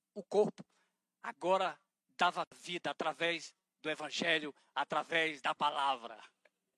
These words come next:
Que mudança radical. Que mudança, irmão, que virada de página. Aleluia! A, a página da vida de Paulo mudou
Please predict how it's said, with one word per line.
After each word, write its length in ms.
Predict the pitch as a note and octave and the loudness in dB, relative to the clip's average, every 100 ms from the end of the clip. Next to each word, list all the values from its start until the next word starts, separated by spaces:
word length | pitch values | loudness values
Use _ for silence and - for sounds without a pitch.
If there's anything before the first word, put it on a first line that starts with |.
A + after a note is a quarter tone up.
| _ _ _ _ _ _ | _ _ _ _ _ _
Que 120 | - | 4
mudança 440 | B3 G#3+ G3+ F#3 D#3 | 4 2 2 2 2
radical. 520 | E3 D3+ D3+ A#2+ A2 _ _ _ _ _ _ _ _ _ _ _ _ _ _ _ _ _ _ | -2 -2 -4 -4 -4 _ _ _ _ _ _ _ _ _ _ _ _ _ _ _ _ _ _
Que 120 | - | -2
mudança, 600 | C#4 C4 F3+ C4+ C#4 B3+ | 2 4 6 6 6 2
irmão, 260 | A3+ G#3+ A#3 | 4 4 4
que 160 | - C4+ | 2 -2
virada 360 | C4+ B3 B3+ | 2 2 2
de 120 | A3+ | -2
página. 640 | - F#3 G#3 G3 B3 F3+ C3 _ _ _ _ _ _ _ _ _ _ _ _ _ _ _ _ _ _ _ | 4 8 8 8 4 2 2 _ _ _ _ _ _ _ _ _ _ _ _ _ _ _ _ _ _ _
Aleluia! 880 | G3+ D4+ D#4+ C#4+ C#4 F#4+ D4+ F#3 A#2 - _ _ _ _ _ _ _ _ _ _ _ _ _ _ _ _ _ _ _ _ _ - | 8 10 10 8 10 10 10 4 2 -4 _ _ _ _ _ _ _ _ _ _ _ _ _ _ _ _ _ _ _ _ _ 6
A, 420 | A#3 F#3 - - | 6 6 0 0
a 60 | A3 | 2
página 460 | - C#4 D4+ C#4 | 6 8 8 6
da 120 | C4 A#3 | 6 6
vida 240 | C4+ C#4+ | 4 0
de 120 | B3 | 2
Paulo 320 | - B3+ C4 | 6 8 8
mudou 560 | B3+ G#3+ A#3+ C4+ A#3+ | 4 8 12 12 10